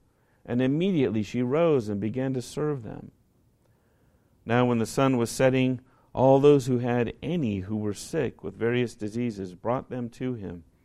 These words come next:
and he laid his hands on every one of them and healed them. And demons also came out of many, crying, "You are the Son of God." But he rebuked them and would,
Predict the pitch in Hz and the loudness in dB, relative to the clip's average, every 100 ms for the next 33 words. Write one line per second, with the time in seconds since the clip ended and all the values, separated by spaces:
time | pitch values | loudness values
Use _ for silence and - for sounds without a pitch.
0 | _ _ _ _ - 98 104 113 127 123 | _ _ _ _ -12 -6 -2 2 2 2
1 | - 120 139 120 101 95 95 - 117 120 | -2 -8 -4 -2 -4 -4 -6 -6 -6 -4
2 | 113 143 123 95 90 87 - _ _ _ | -4 -2 -4 -4 -6 -8 -14 _ _ _
3 | - 95 - 127 139 120 95 92 82 - | -14 -14 -8 -2 0 0 -6 -12 -14 -18
4 | _ _ _ _ _ _ _ - 107 135 | _ _ _ _ _ _ _ -6 -2 0
5 | 165 139 113 123 139 139 123 - 127 131 | 2 2 2 4 2 0 -6 -4 -2 0
6 | 139 127 123 151 131 110 127 127 131 147 | 0 0 0 0 -2 -2 0 2 2 4
7 | 165 160 143 - 170 196 190 175 196 180 | 4 4 0 -2 -2 0 0 0 2 2
8 | 117 90 - _ _ _ _ _ _ - | 0 -6 -14 _ _ _ _ _ _ -16
9 | 98 107 101 95 113 131 - 107 107 98 | -6 -2 -2 -2 -2 -4 -6 -10 -10 -14
10 | - - 101 113 117 110 | -20 -12 -6 -2 0 -2